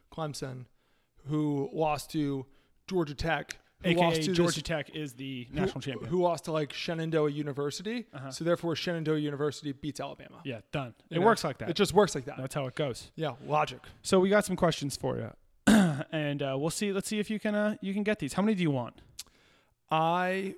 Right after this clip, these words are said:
Speaker 1: want, uh,
Speaker 2: Let's see how you do. I guess I'll just keep going.
Speaker 1: Yeah.
Speaker 2: We'll kinda see how it goes. All right. Number one, I'll give you the category
Speaker 1: Mm-hmm.
Speaker 2: and then the question, and then you gotta give me the answer.
Speaker 1: Mm-hmm.
Speaker 2: Um, and then you know how, how Jeopardy works, Jack?
Speaker 1: Yeah, I have to answer it in the form of a question.
Speaker 2: There it is.
Speaker 1: Mm-hmm.
Speaker 2: You've seen it before, haven't you?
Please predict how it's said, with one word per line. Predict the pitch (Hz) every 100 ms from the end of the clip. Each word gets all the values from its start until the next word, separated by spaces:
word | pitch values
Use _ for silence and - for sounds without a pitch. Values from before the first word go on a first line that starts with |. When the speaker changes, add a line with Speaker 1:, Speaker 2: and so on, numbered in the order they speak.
| -
Speaker 1:
want, | 156 160 160 160 156 - - -
uh, | 165 160 160 165 165 170
Speaker 2:
Let's | 170 - - - - - 196
see | 285
how | 277
you |
do. | 196 170
I | 131
guess | 156
I'll | 170
just | 151
keep | 175 143
going. | 143 117
Speaker 1:
Yeah. | 180 165 -
Speaker 2:
We'll | 143
kinda | 160 143
see | 147
how |
it | 135
goes. | 127 123 - - - -
All | 147
right. | 127 - - 160
Number | 196 269
one, | 277 175 123
I'll | 131
give | 175
you | 151
the |
category | - 185 214 233 269 285 _ -
Speaker 1:
Mm-hmm. | 160 175
Speaker 2:
and | 160 165
then | 165
the |
question, | - 165 143 160 147
and |
then | 156
you | 151
gotta | 147 139
give | 135
me | 127
the |
answer. | 123 - - 170
Speaker 1:
Mm-hmm. | 131 139 - _ _ -
Speaker 2:
Um, | 135 131
and | 147
then | 147 143
you | 151 151
know | 135 127 -
how, | 139 135 -
how | 135
Jeopardy | 135 135 151
works, | 160
Jack? | - 170
Speaker 1:
Yeah, | 160
I | 135
have | 139
to | 170
answer | - 160 165
it | 160
in |
the | 143
form | 156 139
of |
a | 127
question. | 147 131 - 131
Speaker 2:
There | 139 123
it |
is. | 120 - -
Speaker 1:
Mm-hmm. | 135 139
Speaker 2:
You've | 160
seen | 220 233
it |
before, | 247 285 180
haven't | 196
you? | 151